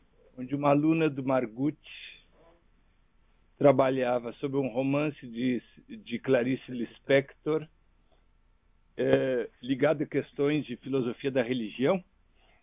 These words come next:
Então, era tão perigoso fazer isto que ela, para se defender, então, combinou com o Margucci de usar Kierkegaard como um clássico, né?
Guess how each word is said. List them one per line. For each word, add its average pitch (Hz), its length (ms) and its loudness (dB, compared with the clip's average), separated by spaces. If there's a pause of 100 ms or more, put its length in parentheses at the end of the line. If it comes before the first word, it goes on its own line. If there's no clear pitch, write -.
(480)
Então, 147 440 6
era 143 200 0
tão 202 240 -4
perigoso 160 720 0 (100)
fazer 131 320 -2
isto 147 540 -2
que - 160 -2
ela, 123 480 2 (180)
para 127 220 -4
se 135 80 -14
defender, 151 840 0
então, 151 340 -4
combinou 135 380 -4
com 143 120 -14
o - 20 -10
Margucci 131 540 -6
de 135 100 -8
usar 139 340 0
Kierkegaard 156 680 0
como 143 440 -2
um 127 140 -4
clássico, 139 880 -2 (460)
né? 131 280 -4